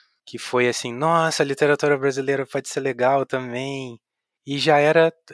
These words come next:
curiosamente, literatura de gênero, assim, três, três amigos vão explorar uma caverna. Quando eles saem, teve alguma espécie de apocalipse, alguma espécie de evento,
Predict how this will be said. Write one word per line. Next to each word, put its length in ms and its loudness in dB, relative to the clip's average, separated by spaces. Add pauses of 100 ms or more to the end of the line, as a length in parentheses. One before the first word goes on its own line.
curiosamente, 720 -2
literatura 540 -2
de 100 -10 (100)
gênero, 440 -4
assim, 360 -10 (120)
três, 520 -2 (720)
três 760 -2
amigos 560 0
vão 560 -2 (120)
explorar 420 0
uma 140 -2
caverna. 800 -2 (260)
Quando 200 -2
eles 200 -2
saem, 580 0
teve 260 -4
alguma 400 -6
espécie 440 -2
de 160 -6
apocalipse, 800 -6
alguma 220 -8
espécie 380 -6
de 80 -10
evento, 560 -8